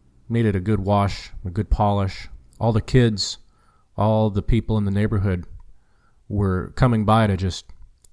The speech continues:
gawk, to just admire this amazing,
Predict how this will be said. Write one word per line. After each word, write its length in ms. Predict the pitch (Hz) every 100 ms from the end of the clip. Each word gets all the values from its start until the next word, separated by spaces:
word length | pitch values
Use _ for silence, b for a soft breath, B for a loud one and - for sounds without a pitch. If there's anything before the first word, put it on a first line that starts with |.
| _ -
gawk, 480 | 98 95 92 - - - -
to 100 | 85
just 300 | 87 85 - _ -
admire 640 | 95 101 104 107 92 - _ - - - - _ _ -
this 340 | 85 - - - - _ _ _ _ 110
amazing, 560 | 110 123 120 107 90